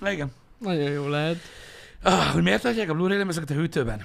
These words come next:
Speaker 1: Menjünk, srácok. Ö,
Speaker 2: Szerintem is.
Speaker 1: délutáni Mass Effect-tel kapcsolatban rezeg a léc.
Speaker 2: Megnézzük, hogy
Speaker 1: Rezeg
Speaker 2: hogy
Speaker 1: a
Speaker 2: lesz.
Speaker 1: léc, de nagyon reménykedem benne, hogy nem lesz gond, és tudunk azt játszani.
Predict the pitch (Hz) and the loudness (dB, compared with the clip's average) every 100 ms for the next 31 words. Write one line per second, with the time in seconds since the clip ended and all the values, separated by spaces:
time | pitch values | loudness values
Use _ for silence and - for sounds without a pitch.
0 | - 180 196 139 113 156 160 226 220 - | -8 -4 -2 -4 -6 -8 -8 -8 -10 -6
1 | 175 175 175 170 175 147 143 240 311 320 | -2 0 0 0 0 0 2 2 4 2
2 | - 247 233 269 320 311 277 254 240 262 | 2 2 4 4 4 6 6 6 6 2
3 | 262 185 - - 196 160 214 - 262 208 | 0 -2 -4 -2 -4 -2 -4 -2 -2 0
4 | 196 202 220 196 180 180 190 262 - - | 2 4 4 2 2 2 2 0 -2 -6
5 | - _ _ _ - 160 143 131 131 139 | -8 _ _ _ 2 4 4 2 -2 -2
6 | 151 175 214 220 202 202 214 285 - - | 4 6 8 6 4 4 4 2 -2 -10
7 | - - - _ - 180 208 214 180 165 | -16 -20 -20 _ -2 2 6 6 6 2
8 | 165 160 165 165 156 156 165 151 165 190 | 0 0 2 2 2 0 0 -2 -2 -2
9 | 143 147 143 127 135 - 120 - 127 | -2 -6 -10 -10 -12 -12 -6 -6 -6